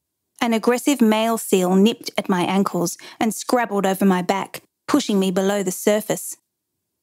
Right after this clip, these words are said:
The mother seal fought him off and then nudged both her pup and me out of harm's way. I was still processing this as our ship headed to port ahead of a low-pressure system. The storm tore across the Gulf,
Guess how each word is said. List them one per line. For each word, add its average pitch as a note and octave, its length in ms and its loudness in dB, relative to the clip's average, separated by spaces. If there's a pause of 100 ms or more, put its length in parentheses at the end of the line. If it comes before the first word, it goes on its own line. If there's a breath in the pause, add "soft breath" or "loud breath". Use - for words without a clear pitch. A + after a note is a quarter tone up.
(140)
The B3 80 2
mother A#3 300 2
seal G#3+ 320 2
fought A#3+ 340 0
him B3+ 160 6
off F#3+ 260 -4 (220 loud breath)
and A3+ 140 0
then A3 200 2
nudged A3+ 400 0
both A#3+ 220 0
her B3 140 0
pup A#3+ 260 -4
and G3+ 140 2
me F#3 200 2
out F#3+ 180 -4
of F#3 100 -8
harm's G#3 440 -4
way. F3+ 380 -2 (1120)
I A#3 120 -4
was G#3 160 -2
still A#3+ 300 2
processing G3 680 -2
this F3+ 260 -2 (220 loud breath)
as A3+ 140 0
our G3+ 160 -2
ship - 260 -2
headed A#3+ 360 -2
to - 80 -2
port F3+ 400 -2
ahead G3+ 260 0
of F#3+ 120 0
a F#3 60 2
low-pressure F#3+ 540 0
system. E3+ 520 -2 (1000)
The - 80 4
storm A3+ 480 0
tore A3+ 380 0
across G3+ 320 -4
the G3 120 0
Gulf, F#3+ 460 -4